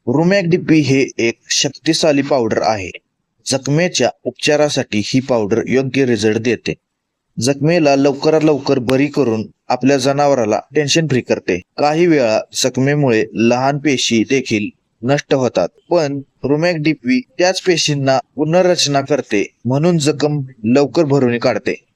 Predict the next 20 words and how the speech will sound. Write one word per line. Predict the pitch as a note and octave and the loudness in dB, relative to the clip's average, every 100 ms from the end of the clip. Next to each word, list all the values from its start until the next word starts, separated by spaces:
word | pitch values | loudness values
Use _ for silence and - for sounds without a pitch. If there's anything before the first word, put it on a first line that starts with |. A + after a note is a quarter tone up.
| A#2+ | -4
जखमेवरील | D#3+ E3+ F3+ G#3 F3 D#3+ D#3+ | -2 0 2 4 4 2 0
किडे | D#3 E3 | 0 2
असो | F3 - C3 - _ _ _ - | 0 2 0 0 _ _ _ -2
किंवा | D#3+ D#3+ | 0 2
न | D#3 E3 | 2 0
दिसणारे | F3 F3 D3+ C#3 C#3 | 0 0 2 2 2
बॅक्टेरियाज | C#3+ C#3 D#3 D#3 D#3 C3+ | 0 0 0 4 4 2
असो, | B2 A#2+ G#2+ - _ | 0 0 0 -4 _
त्यांना | D#3 D#3+ D3+ | -2 2 2
वाढण्यापासून | C3+ D#3 D3 D#3 D3+ D3 C3 B2+ | 2 2 2 0 0 -2 -2 -4
प्रतिबंध | C3 _ C3+ C#3 D3+ D#3+ D3 | -6 _ -4 -2 -2 0 0
करते | C#3+ C#3+ - F#2 F2+ _ _ _ _ | 0 -2 -2 -6 -6 _ _ _ _
आणि | - C#3 B2 B2+ _ A2+ | -2 0 0 -6 _ -4
नष्ट | C#3+ E3 C#3+ | -2 -2 -4
करते. | B2 A2 F2 C#2+ _ _ _ _ _ G#2+ | -4 -4 -4 -6 _ _ _ _ _ -4
जखमेवरील | D#3 D3+ F#3 F#3+ F#3 F3+ | -2 2 2 4 4 2
माशा | E3+ D3+ C3+ C#3 A#2 - - | 2 0 0 0 0 0 -2
व | B2+ | 0
इतर | C#3 C3 D#3 D3 | 0 0 0 0
किडे | D3 B2 A2 | 0 0 0